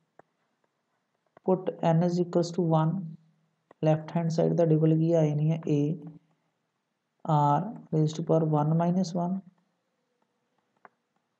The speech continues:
ਕਿਸੇ ਵੀ ਨੰਬਰ ਦੀ ਪਾਵਰ ਜ਼ੀਰੋ ਵਨ ਹੁੰਦੀ ਹੈ, A ਆ ਗਈ। ਰਾਈਟ ਹੈਂਡ ਸਾਈਡ ਤੁਹਾਡੇ ਕੋਲ ਕੀ ਆ ਜਾਏਗੀ, A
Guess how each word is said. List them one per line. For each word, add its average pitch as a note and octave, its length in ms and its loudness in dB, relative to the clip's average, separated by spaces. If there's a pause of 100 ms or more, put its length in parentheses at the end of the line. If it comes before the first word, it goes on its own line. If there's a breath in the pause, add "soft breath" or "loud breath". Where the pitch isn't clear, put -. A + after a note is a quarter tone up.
(440)
ਕਿਸੇ E3 360 0
ਵੀ E3+ 100 0
ਨੰਬਰ E3 320 2
ਦੀ E3+ 100 0
ਪਾਵਰ E3 280 4
ਜ਼ੀਰੋ E3 280 2
ਵਨ D#3+ 240 2
ਹੁੰਦੀ F#3 260 0
ਹੈ, F3+ 60 2
A F3 420 2
ਆ F#3+ 40 4
ਗਈ। F#3 160 0 (840)
ਰਾਈਟ D#3 340 2
ਹੈਂਡ F3 160 0
ਸਾਈਡ E3 300 0
ਤੁਹਾਡੇ E3 240 2
ਕੋਲ E3 180 0
ਕੀ E3+ 160 0
ਆ E3 100 4
ਜਾਏਗੀ, D#3 360 0 (200)
A C#3 40 2